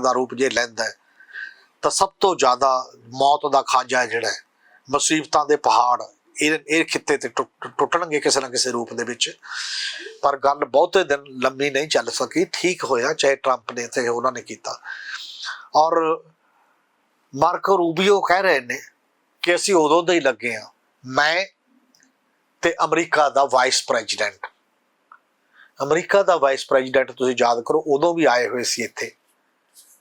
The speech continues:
ਜਦੋਂ ਇਹ ਤੇਈ ਅਪ੍ਰੈਲ ਦਾ ਵਾਕਾ ਹੋਇਆ, ਜਿਹਦਾ ਨਾਂ ਜੇ ਡੀ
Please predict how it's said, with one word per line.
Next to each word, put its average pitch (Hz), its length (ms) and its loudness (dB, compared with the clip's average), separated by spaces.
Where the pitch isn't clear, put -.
ਜਦੋਂ 143 220 4
ਇਹ 143 40 0
ਤੇਈ 143 300 0
ਅਪ੍ਰੈਲ 127 320 2
ਦਾ 123 100 2
ਵਾਕਾ 113 340 0
ਹੋਇਆ, - 300 -8
ਜਿਹਦਾ 180 280 2
ਨਾਂ 151 340 2
ਜੇ 143 340 0
ਡੀ 165 280 2